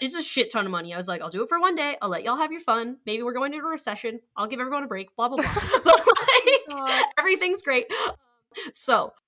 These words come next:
Speaker 2: self-guided training plans, Crush It Bouldering, Crush It Sport Climbing, and my Strength and Fingers program, Force Over Time, will all be forty percent off just on Black Friday.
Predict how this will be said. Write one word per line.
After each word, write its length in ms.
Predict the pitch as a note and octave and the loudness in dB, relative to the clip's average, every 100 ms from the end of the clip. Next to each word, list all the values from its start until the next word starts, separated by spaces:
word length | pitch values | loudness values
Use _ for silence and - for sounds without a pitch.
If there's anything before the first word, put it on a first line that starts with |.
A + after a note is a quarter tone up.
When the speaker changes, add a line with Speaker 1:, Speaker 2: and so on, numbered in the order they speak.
| _ _ _ | _ _ _
Speaker 2:
self-guided 520 | - A#3 A#3+ A#3+ A#3+ | 0 0 0 -2 -2
training 260 | A#3+ A#3+ A#3+ | -2 -2 -2
plans, 380 | A#3 A3+ A3+ - | -2 -2 -4 -8
Crush 280 | - G#3+ - | -6 -6 -4
It 180 | F3+ F3+ | -8 -6
Bouldering, 580 | G#3 A3 A3+ A3+ A#3 - | -6 -2 -2 -2 -6 -8
Crush 240 | G3+ F#3+ | -10 -8
It 100 | G#3 | -12
Sport 240 | - G3 - | -10 -10 -6
Climbing, 400 | F#3+ F#3 F3+ - | -6 -6 -8 -8
and 220 | F3 E3+ | -8 -8
my 80 | F3 | -10
Strength 320 | - F#3 F#3 | -8 -10 -10
and 100 | F#3 | -12
Fingers 300 | F3 F3 F3+ | -12 -12 -10
program, 360 | F3+ F3 F3 | -10 -8 -10
Force 240 | F3+ F3 F3+ | -10 -10 -10
Over 160 | E3 | -12
Time, 340 | E3 D#3+ D#3 D#3+ | -12 -12 -12 -10
will 120 | E3+ | -8
all 180 | F3 F#3 | -8 -8
be 120 | G3 | -8
forty 260 | F#3+ G3 G#3 | -8 -8 -8
percent 320 | G#3 G#3+ F#3+ | -10 -10 -8
off 160 | F3 - _ | -10 -12 _
just 300 | - F#3 G#3+ - | -12 -10 -10 -8
on 240 | F#3 F3+ | -6 -6
Black 320 | F3+ E3 F3 - | -6 -10 -10 -12
Friday. 540 | F3 D#3+ E3 F#3+ B3+ | -10 -8 -6 -8 -10